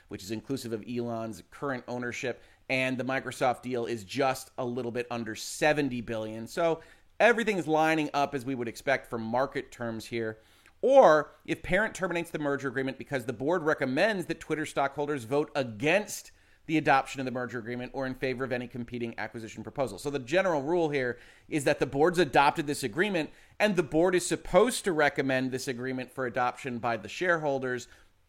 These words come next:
but maybe they change their mind, maybe they do something weird, and so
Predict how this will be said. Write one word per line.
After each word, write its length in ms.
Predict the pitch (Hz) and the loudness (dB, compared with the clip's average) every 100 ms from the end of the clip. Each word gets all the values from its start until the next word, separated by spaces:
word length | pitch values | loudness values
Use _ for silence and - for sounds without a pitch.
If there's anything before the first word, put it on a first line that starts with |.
| _ | _
but 160 | 160 151 | 2 4
maybe 240 | 143 151 | 2 4
they 120 | 147 | 2
change 300 | 139 151 127 | 2 0 -2
their 140 | 123 117 | -2 -2
mind, 340 | 147 160 156 - - - | 2 2 0 -4 -12 -2
maybe 180 | 151 | 2
they 120 | 165 147 | 2 2
do 120 | 143 | 0
something 440 | - 131 127 117 | 0 -2 -2 -2
weird, 340 | 131 147 143 - - - | 2 2 2 -2 -12 -4
and 160 | 135 | -2
so 380 | 131 147 131 131 | 2 4 4 2